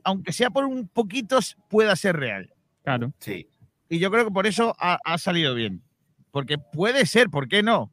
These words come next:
Speaker 1: La fifa ha hecho tantas chorradas que puede ser que obligue al jugador a pagar el dinero o ficharlo otra vez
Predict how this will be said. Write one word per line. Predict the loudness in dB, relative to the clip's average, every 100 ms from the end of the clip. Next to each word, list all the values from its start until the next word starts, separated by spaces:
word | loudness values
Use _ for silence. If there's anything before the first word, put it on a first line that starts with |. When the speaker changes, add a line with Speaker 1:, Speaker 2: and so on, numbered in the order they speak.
| _
Speaker 1:
La | -10 -4
fifa | -2 0
ha |
hecho | 0 -2
tantas | -2 -2 0
chorradas | 0 2 2 2 -2
que | -4
puede | -2 0 0
ser | -2 -2
que | 0
obligue | 0 2 2
al | 2
jugador | 4 2 2 0 0 0 2
a | 0
pagar | 2 2
el | 2
dinero | 0 2 2 2
o | 2 2
ficharlo | -2 -2 0 0 0
otra | 0 0
vez | 0